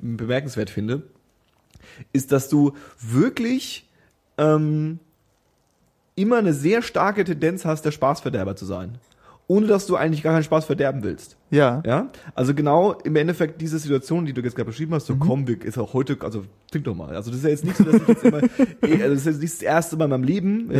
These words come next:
Speaker 2: Ja.
Speaker 1: dass ich, äh, mit einer Runde von Leuten irgendwie, die konfrontiert wurden, dass ich keinen Alkohol trinke, die mich irgendwie mögen und die irgendwie der Meinung sind, dass es jetzt saugeil wäre, wenn ich
Speaker 2: Mhm.
Speaker 1: trinken würde. Und das heißt, die anderen steigen sich darauf rein, dass sie gerne hätten, dass ich trinke.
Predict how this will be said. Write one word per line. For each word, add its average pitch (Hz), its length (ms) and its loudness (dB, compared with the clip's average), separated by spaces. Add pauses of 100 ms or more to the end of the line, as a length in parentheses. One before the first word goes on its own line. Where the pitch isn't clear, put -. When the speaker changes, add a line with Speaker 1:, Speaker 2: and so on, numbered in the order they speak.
(140)
Speaker 2:
Ja. 101 60 -2
Speaker 1:
dass 143 280 -2
ich, - 320 -6
äh, 131 320 2
mit 135 200 -6
einer 131 220 -2
Runde 156 280 0
von 143 120 -4
Leuten 156 440 2
irgendwie, 131 260 -2
die 127 140 -4
konfrontiert 135 500 -4
wurden, 139 180 -2
dass 123 140 -4
ich 120 240 -12
keinen 120 180 -4
Alkohol 151 220 -2
trinke, 147 220 -4
die 120 100 -4
mich 113 120 -6
irgendwie 110 140 -6
mögen 151 280 2
und 127 80 -2
die 120 160 0
irgendwie 117 220 -4 (260)
der 131 80 0
Meinung 135 260 2
sind, 147 180 -4
dass 131 120 -4
es 131 80 -6
jetzt - 280 -6
saugeil 147 640 2
wäre, 113 300 -2
wenn 135 80 -2
ich 139 60 0
Speaker 2:
Mhm. 135 40 -2
Speaker 1:
trinken 135 200 -2
würde. 95 200 -4 (400)
Und 139 240 0 (640)
das 131 100 -2
heißt, 156 240 2 (300)
die 131 140 -2
anderen 240 340 0
steigen 160 320 0
sich 165 100 -4
darauf 123 300 0
rein, 139 400 -4 (380)
dass 135 120 -4
sie 139 120 -2
gerne 135 220 0
hätten, 156 200 -2
dass 131 160 -6
ich 120 80 -12
trinke. 190 300 -6